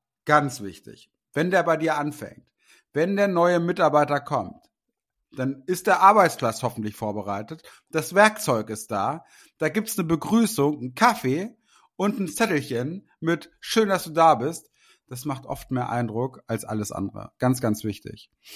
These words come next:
Also zusammengefasst lässt sich einfach sagen, Mitarbeiterbindung ist kein Punkt auf der To-Do-Liste. Sie ist einfach richtige Haltung.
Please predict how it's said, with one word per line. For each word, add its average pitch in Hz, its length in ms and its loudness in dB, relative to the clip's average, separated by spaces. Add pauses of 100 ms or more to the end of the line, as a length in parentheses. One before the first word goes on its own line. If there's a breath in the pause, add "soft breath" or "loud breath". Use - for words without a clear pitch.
(300 loud breath)
Also 131 240 -2
zusammengefasst 170 800 2
lässt 151 200 -6
sich 151 140 -8
einfach 131 220 -8
sagen, 143 440 -2
Mitarbeiterbindung 151 1160 2 (140)
ist - 160 -4
kein 147 200 4
Punkt 180 220 -2
auf 143 120 4
der 135 140 -2
To-Do-Liste. 131 840 -4 (320 soft breath)
Sie 135 140 -6
ist 135 120 -6
einfach 143 360 -2
richtige 131 400 -2
Haltung. 139 420 0